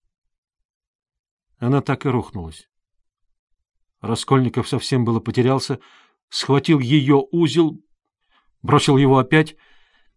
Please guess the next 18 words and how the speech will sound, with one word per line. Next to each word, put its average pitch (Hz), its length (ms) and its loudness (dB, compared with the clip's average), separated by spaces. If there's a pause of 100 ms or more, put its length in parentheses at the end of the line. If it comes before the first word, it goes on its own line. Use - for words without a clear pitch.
и 135 60 -6
побежал 143 340 2
в - 80 -2
прихожую. 85 640 -2 (1080)
Страх - 640 -4 (100)
охватывал 117 480 -4
его 117 160 0
все 117 220 -4
больше 123 400 -2
и 120 40 0
больше — 110 460 -6 (540)
особенно 139 460 0
после 147 340 -2
этого 120 460 -2
второго, 120 640 0
совсем 139 460 -2
неожиданного 127 760 0
убийства. 143 640 -4